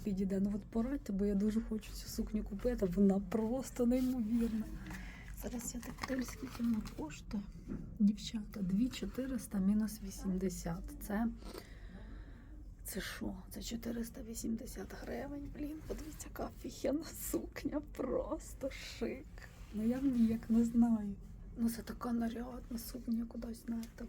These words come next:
на весілля кудись іде, а воно дуже на якесь таке свято, торжество, шикарно. От сюди вже дивишся, тут вже новоченьками. От, треба, не знаю,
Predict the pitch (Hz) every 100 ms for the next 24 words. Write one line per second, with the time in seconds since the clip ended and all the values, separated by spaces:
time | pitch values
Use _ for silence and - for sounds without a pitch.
0 | - 233 233 226 - - 220 262 294 247
1 | - - 220 - 233 - 220 - 202 220
2 | 220 202 196 226 208 190 - - - -
3 | - - - 202 - - - - 190 294
4 | - 190 190 190 233 - 226 196 202 -
5 | - 202 190 180 - 233 226 202 190 190
6 | 196 - - 214 214 208 202 240 254 226
7 | 202 226 202 208 208 196 196 196 269 -
8 | 254 277 - - - - - - - 196
9 | 196 - 226 226 208 202 208 196 180 175